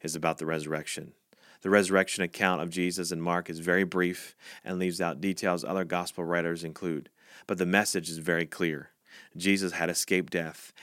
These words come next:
and was raised up from the grave. He appears to many after the resurrection as proof that he did, in fact, raise from the grave.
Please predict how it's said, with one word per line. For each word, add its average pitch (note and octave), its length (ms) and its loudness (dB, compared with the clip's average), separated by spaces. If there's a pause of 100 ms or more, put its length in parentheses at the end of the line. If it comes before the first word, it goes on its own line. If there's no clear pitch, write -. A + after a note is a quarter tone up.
and F2 140 -6
was E2+ 200 -4
raised F#2 360 0
up G2 180 -4
from F2+ 220 -4
the E2+ 80 -4
grave. D#2 480 -6
He G#2 160 0
appears G2 340 2
to - 100 -6
many G2 380 2
after G2+ 340 -2
the F2+ 120 -2
resurrection F2+ 640 -2 (260)
as G2 220 -4
proof A#2+ 420 2 (220)
that F#2 140 -4
he A2 140 -2
did, G#2+ 380 2 (160)
in G2 100 -8
fact, F2 540 -2 (480)
raise D#2+ 640 -2 (120)
from E2 220 -8
the E2 80 -8
grave. C#2+ 460 -12